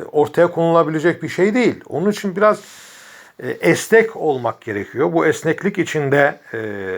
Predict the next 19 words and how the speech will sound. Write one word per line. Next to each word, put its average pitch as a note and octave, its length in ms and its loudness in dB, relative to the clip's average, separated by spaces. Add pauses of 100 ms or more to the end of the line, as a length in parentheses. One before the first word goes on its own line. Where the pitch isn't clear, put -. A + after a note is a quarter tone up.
(240)
bakmak B2 440 0
gerekiyor G#2 480 -4
hayata. F#2 580 -2 (640)
Tabii, F3 300 4
e, E3+ 260 0 (920)
temel, D#3 400 2
e, D3+ 60 -4 (600)
doneleriniz C#3+ 560 2
olacak D#3+ 460 4
elbette. A2+ 500 -6
Bu D3 260 -4 (480)
omurgasızlık E3 800 4
anlamında E3+ 520 2
değil D3+ 260 2
benim G2 240 -8
söylediğim. F2 480 -12 (300)
Omurgasızlık, A#2+ 880 -2
yani A#2 280 2
bizim A#2+ 340 -4